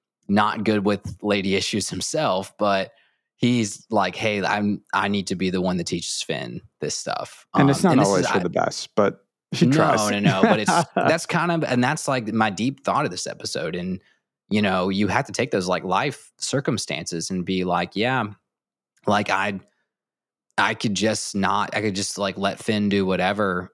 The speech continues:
Speaker 1: or not protect him or not teach him anything 'cause it's not my responsibility, but I'm, I'm taking that on 'cause I love him," you know?
Speaker 2: Yeah.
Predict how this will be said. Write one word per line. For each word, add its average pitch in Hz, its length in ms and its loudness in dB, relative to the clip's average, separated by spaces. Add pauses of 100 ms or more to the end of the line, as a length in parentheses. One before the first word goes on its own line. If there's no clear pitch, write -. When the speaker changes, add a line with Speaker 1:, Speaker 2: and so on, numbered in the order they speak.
Speaker 1:
or 92 360 0
not 92 200 0
protect 98 320 -4
him 95 260 0
or 92 400 0 (520)
not 95 240 2
teach 92 260 -6
him 98 80 0
anything 92 380 -2
'cause 92 140 -4
it's 95 140 -4
not 98 200 -4
my 95 240 -2
responsibility, 92 960 -2
but 98 320 0
I'm, 101 240 0
I'm 95 160 0
taking 90 320 -4
that 58 160 -4
on - 240 -4 (220)
'cause 92 100 0
I 85 80 2
love 55 220 -4
him," - 220 -10 (120)
you 90 120 -4
know? 82 100 -2
Speaker 2:
Yeah. 135 160 4